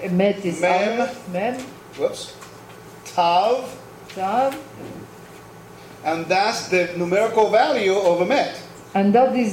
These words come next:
Speaker 1: de numerieke waarde
Speaker 2: That's
Speaker 1: van
Speaker 2: not true.
Speaker 1: Emet.
Speaker 2: Come on, help me out. That's not true.
Speaker 1: Maar dat is niet waar.
Speaker 2: Four hundred and what? Four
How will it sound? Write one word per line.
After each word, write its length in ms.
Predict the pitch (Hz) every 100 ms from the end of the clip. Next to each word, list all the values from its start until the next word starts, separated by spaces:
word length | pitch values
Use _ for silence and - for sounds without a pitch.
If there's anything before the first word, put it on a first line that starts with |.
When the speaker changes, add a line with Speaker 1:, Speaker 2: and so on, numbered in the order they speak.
| 180
Speaker 1:
de 80 | 180
numerieke 680 | 208 208 226 220 226 214 208
waarde 280 | 208 233 -
Speaker 2:
That's 180 | -
Speaker 1:
van 100 | 226
Speaker 2:
not 100 | 180
true. 120 | 180 220
Speaker 1:
Emet. 460 | 240 233 - -
Speaker 2:
Come 160 | - 233
on, 120 | 247
help 180 | 185 220
me 140 | 254 208
out. 120 | 196
That's 140 | 180
not 160 | 208 208
true. 240 | 285 254 - - 185
Speaker 1:
Maar 160 | 202
dat 140 | 196 190
is 180 | 185 180
niet 200 | 220 254
waar. 100 | 220
Speaker 2:
Four 120 | 226 240
hundred 200 | 233 214
and 100 | 214
what? 200 | 262 294 - - - 214 - - - - - - - -
Four 160 | 190